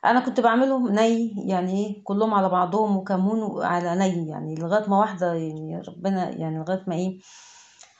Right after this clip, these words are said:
حد قال لي، وصاحبتي يعني قرايبها من، في مطعم الكشري، قالت لي: "لأ، يعني ايه، تغليهم كلهم مع بعض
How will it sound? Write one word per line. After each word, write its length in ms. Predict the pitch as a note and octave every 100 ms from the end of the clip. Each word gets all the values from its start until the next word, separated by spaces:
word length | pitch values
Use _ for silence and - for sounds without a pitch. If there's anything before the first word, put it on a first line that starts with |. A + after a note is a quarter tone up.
| _
حد 320 | - A3+ F#3
قال 240 | F#3+ G#3+ A3+
لي، 120 | E4 A4 - -
وصاحبتي 600 | E3 D#3+ F3 F3 F#3 E3+
يعني 560 | E3+ E3+ D#3+ D#3+ D3+ - - - - F#3+
قرايبها 480 | E3 E3 F3+ E3+ D#3+
من، 500 | D3+ D3 D#3 D#3 E3+
في 180 | - E3+
مطعم 460 | F3+ F3+ D#3+ D3+
الكشري، 720 | D3 D3+ D3 - G#3 A3+ C4
قالت 220 | - G3+ G3
لي: 40 |
"لأ، 180 | F3 -
يعني 360 | - D#3 D#3 E3
ايه، 260 | G3 G3+ -
تغليهم 420 | F3 F#3 G#3+ G#3+
كلهم 400 | G3+ F#3 G#3 F#3+
مع 140 | F3
بعض 380 | F3 A#3 A#3 A#3